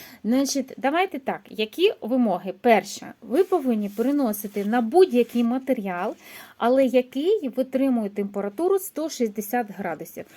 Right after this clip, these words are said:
Ось у мене така невеличка прасочка, я її поставила на режим між двоєчкою і троєчкою. Так, оп, вона вже гаряча.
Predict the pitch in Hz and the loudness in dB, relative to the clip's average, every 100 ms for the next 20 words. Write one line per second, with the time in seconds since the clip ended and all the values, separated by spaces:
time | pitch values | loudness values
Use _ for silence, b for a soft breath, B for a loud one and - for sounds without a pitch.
0 | B B 330 349 254 226 202 202 208 208 | B B -4 -2 -2 -2 -2 -4 -6 -6
1 | 180 220 254 240 - - 190 220 214 190 | -4 -2 -2 -2 -4 -8 -6 -2 -2 -4
2 | 190 254 - - 262 302 330 233 208 202 | -4 -8 -8 -6 -2 0 0 -2 -4 -6
3 | 202 - 208 196 185 196 202 208 190 185 | -6 -4 -2 -2 -4 -4 -2 -2 -4 -6
4 | b b b b b 233 262 226 226 233 | b b b b b -4 -2 -2 -2 -2
5 | 202 202 220 214 208 196 214 247 214 - | -2 -2 -2 -2 -6 -6 2 2 2 -4
6 | - 214 240 - 220 202 254 240 - - | -8 -8 -8 -6 -6 -4 -6 -6 -8 -8
7 | 285 - - - - - - - B B | -8 -8 -16 -18 -6 -6 -6 -20 B B
8 | 254 B - 247 269 202 - 202 185 170 | -16 B -2 0 0 -2 -6 -6 -6 -8
9 | - - _ - 190 277 226 180 - - | -8 -20 _ -10 -2 2 2 2 -2 -6
10 | 262 339 | -4 -4